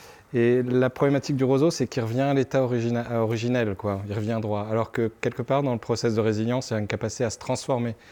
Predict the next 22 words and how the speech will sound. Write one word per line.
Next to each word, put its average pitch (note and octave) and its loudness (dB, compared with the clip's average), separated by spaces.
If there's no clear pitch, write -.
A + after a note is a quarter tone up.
c'est-à-dire G2+ -4
à F#2 -2
transformer A2 -4
les G#2+ -2
choses A2+ -4
qui A2+ -4
ne G#2 0
marchent A2 -2
pas A2 0
au G2 0
départ, G2+ -4
qui A#2+ -2
ont G2+ 2
provoqué A2+ 0
éventuellement A2+ 0
le G#2+ -2
choc - -4
ou G2+ -4
la, F#2+ -4
ou G#2+ -2
la G2+ -2
crise, B2+ -2